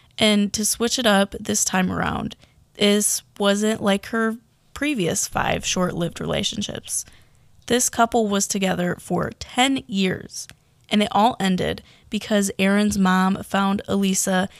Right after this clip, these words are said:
having an affair with another man in her car. So at this point, the couple was no longer together, but they actually never got a divorce.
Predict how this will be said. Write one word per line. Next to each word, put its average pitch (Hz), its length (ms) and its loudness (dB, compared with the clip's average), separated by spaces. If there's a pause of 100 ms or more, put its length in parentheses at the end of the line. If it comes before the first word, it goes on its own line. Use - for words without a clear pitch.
(140)
having 220 400 0
an 202 60 -2
affair 185 480 2
with 196 200 -2
another 196 360 4
man 185 360 0
in 190 120 0
her 190 160 0
car. - 460 -8 (840)
So 220 420 6
at 202 160 2
this 254 240 0
point, 202 400 2
the 202 80 2
couple 254 480 2
was 214 220 2
no 208 200 4
longer 208 400 4
together, 214 880 2
but 208 420 2
they 202 160 2
actually 214 460 2
never 202 460 4
got 190 380 0
a - 80 -2
divorce. 180 760 -4